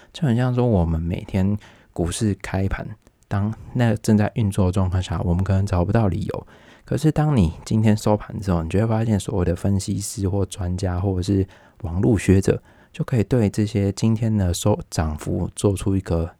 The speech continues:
结论，这就是一个很奇怪的事情嘛。那这个是心理学家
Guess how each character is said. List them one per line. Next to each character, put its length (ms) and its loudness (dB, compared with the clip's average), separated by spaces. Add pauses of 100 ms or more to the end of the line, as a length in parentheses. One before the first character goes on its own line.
结 180 -4
论， 200 2 (440)
这 120 -6
就 120 0
是 120 0
一 20 2
个 140 0
很 180 -2
奇 200 -4
怪 260 2
的 280 0 (160)
事 160 -2
情 160 -4
嘛。 160 -12 (440)
那 220 2
这 180 0
个 100 8
是 300 2
心 220 0
理 80 2
学 140 -2
家 300 2